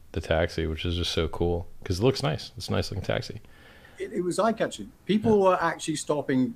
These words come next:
Speaker 2: to look at the taxi to see what it was.
Speaker 1: That's actually very cool. That's
Speaker 2: Yeah,
Speaker 1: very
Speaker 2: it
Speaker 1: cool.
Speaker 2: was cool.
Speaker 1: Because that,
Speaker 2: And
Speaker 1: I
Speaker 2: by the
Speaker 1: mean
Speaker 2: way, I didn't, I didn't pay for the taxi. It wasn't me, by the way.
Speaker 1: All right. Well, you know, in Hex, we don't expect profit from the work of others.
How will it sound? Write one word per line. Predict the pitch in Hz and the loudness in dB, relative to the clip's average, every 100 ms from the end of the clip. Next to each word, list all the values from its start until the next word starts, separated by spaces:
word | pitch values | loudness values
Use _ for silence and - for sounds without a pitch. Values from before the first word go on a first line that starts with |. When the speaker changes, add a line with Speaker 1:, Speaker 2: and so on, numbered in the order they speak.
| - | -4
Speaker 2:
to | 139 | -2
look | 131 139 127 | 0 0 0
at | 117 | -4
the | 120 | -4
taxi | 123 117 - 98 | -4 -6 -8 -16
to | - | -16
see | - 120 | -8 -4
what | 113 | -4
it | 104 | -4
was. | 110 101 - - - - | -8 -10 -14 -20 -20 -6
Speaker 1:
That's | - 82 - - - | 0 0 0 -8 -6
actually | 90 73 - 76 | -2 -2 0 0
very | 73 65 | -2 -4
cool. | - - - - - - - - - - - | -6 -10 -12 -20 -20 -20 -20 -20 -20 -20 0
That's | - 82 | 2 4
Speaker 2:
Yeah, | 90 | 2
Speaker 1:
very | 71 | 0
Speaker 2:
it | - | 0
Speaker 1:
cool. | - | -4
Speaker 2:
was | 135 - | -4 -6
cool. | - 92 - - - - | -10 -18 -20 -20 -20 -4
Speaker 1:
Because | 90 95 | 2 8
that, | 101 98 | 8 8
Speaker 2:
And | |
Speaker 1:
I | 98 | 6
Speaker 2:
by | |
the | 90 | 6
Speaker 1:
mean | 82 | 6
Speaker 2:
way, | 82 | 4
I | - | 0
didn't, | - - - - - - - - - - - 139 | -4 -8 -20 -20 -14 -8 -6 -4 -6 -8 -4 0
I | |
didn't | 147 156 135 | 4 4 4
pay | 139 | 2
for | 127 | 2
the | 117 | -4
taxi. | 113 127 117 101 | -2 -4 -4 -6
It | 110 | -4
wasn't | 143 127 123 | -2 -2 0
me, | 120 98 - | 0 -2 -8
by | 98 | -14
the | - | -14
way. | - - - 107 | -20 -20 -2 4
Speaker 1:
All | 95 | 4
right. | 98 117 - - - - - - | 4 0 -12 -16 -14 -12 -10 2
Well, | 104 135 - - - - - | 4 4 -4 -18 -20 -20 -4
you | 95 | 4
know, | 101 101 | 6 8
in | |
Hex, | 101 120 - | 8 8 6
we | 98 | 4
don't | 104 117 - | 6 4 2
expect | 95 - 98 - | -2 2 2 8
profit | 101 98 98 | 8 8 2
from | 92 | -2
the | 92 | 2
work | 90 - | 2 2
of | 85 | 2
others. | 85 110 123 - | 4 4 2 -4